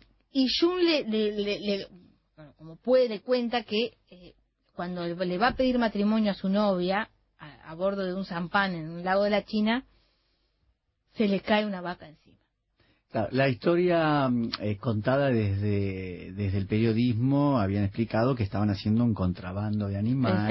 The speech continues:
Speaker 1: Exactamente.
Speaker 2: los animales medio como que se enloquecieron en el avión
Speaker 1: Sí,
Speaker 2: y tuvieron que
Speaker 1: lo tuvieron que
Speaker 2: lanzarlos
Speaker 1: tirar.
Speaker 2: porque si no, si no se, se caía el avión, ¿no?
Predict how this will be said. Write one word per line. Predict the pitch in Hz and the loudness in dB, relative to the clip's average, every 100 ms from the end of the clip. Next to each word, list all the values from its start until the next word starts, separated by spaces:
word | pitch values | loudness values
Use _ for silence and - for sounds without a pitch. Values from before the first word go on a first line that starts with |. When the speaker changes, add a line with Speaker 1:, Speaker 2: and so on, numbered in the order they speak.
| 120 | 2
Speaker 1:
Exactamente. | 135 214 170 - | 2 0 -2 -4
Speaker 2:
los | 101 | -4
animales | 101 110 107 | -2 -2 -2
medio | 101 110 110 | -2 -2 0
como | 104 98 | -2 -2
que | |
se | 98 101 | -4 -2
enloquecieron | 101 92 95 - 135 107 98 | -2 -4 -6 -2 -2 0 -2
en | |
el | 113 | -2
avión | 135 117 156 - - | 0 0 -2 -4 -8
Speaker 1:
Sí, | 214 180 | -4 -2
Speaker 2:
y | 110 | -2
tuvieron | 104 113 123 | 0 2 2
que | |
Speaker 1:
lo | 120 | 2
tuvieron | 117 | 2
que | |
Speaker 2:
lanzarlos | - 131 - | 2 2 2
Speaker 1:
tirar. | 170 | 2
Speaker 2:
porque | 151 117 | 2 0
si | 104 113 | 0 0
no, | 110 110 107 98 95 | 0 0 -2 -4 -8
si | 98 | -6
no | 98 104 | -4 -4
se, | - 104 | -6 -12
se | 85 82 | -12 -16
caía | 87 90 | -12 -12
el | 85 | -10
avión, | 90 80 - | -10 -10 -10
¿no? | 131 | -12